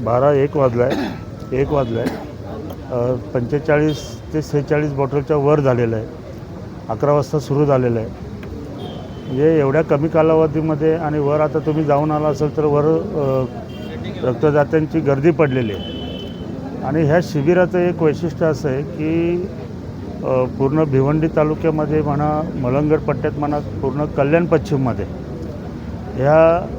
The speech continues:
उंबर्डे कोलिवली शाखेच्या माध्यमातूनच ब्लड, अ, दिलं जातं. जो गोरगरीब गरजू येतो त्याला, अ, ब्लड कसं देता येईल,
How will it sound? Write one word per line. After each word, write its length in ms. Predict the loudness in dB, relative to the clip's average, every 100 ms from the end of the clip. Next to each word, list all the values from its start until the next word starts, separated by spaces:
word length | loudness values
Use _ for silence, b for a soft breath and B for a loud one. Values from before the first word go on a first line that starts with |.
| -8 -6
उंबर्डे 380 | 0 2 4 2
कोलिवली 400 | 2 0 0 -2
शाखेच्या 460 | -2 -2 -2 0
माध्यमातूनच 1000 | 0 0 0 0 2 0 0 0 0 0 2 2 2
ब्लड, 200 | 0 2
अ, 640 | 2 4 2 0 -2 -2 -2
दिलं 200 | 2 4
जातं. 340 | 2 0 -4 -6 -10 -12 -12 -12 -10 -10 -10 -6 0
जो 280 | 4 4
गोरगरीब 520 | 4 2 2 2 2 0
गरजू 280 | -2 2 4
येतो 340 | 6 4 0 -4 -8 -12 -10 -10 -10 -12 -12 -4
त्याला, 460 | 2 6 6 6 2
अ, 460 | -2 -6 -4 -2
ब्लड 280 | -2 0 0
कसं 340 | 0 -2 0
देता 320 | 2 2 4 4
येईल, 220 | 4